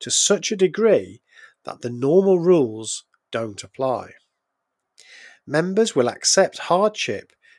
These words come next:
physical and mental strain for the promises they offer. So clear is the cult leader's vision,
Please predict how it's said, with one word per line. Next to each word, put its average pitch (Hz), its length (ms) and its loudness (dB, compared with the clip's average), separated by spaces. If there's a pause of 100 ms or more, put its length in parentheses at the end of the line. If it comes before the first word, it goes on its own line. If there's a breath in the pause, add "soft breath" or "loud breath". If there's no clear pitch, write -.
physical 196 800 -4
and 117 220 -12
mental 170 400 -6
strain 120 640 0 (460 soft breath)
for - 160 -18
the 107 80 -12
promises 170 680 -2
they 113 160 -4
offer. - 400 -6 (340 soft breath)
So 185 480 2
clear 190 640 0 (360 soft breath)
is 120 160 -10
the 120 80 -8
cult 147 440 -4 (100)
leader's 123 440 -4
vision, 107 580 -2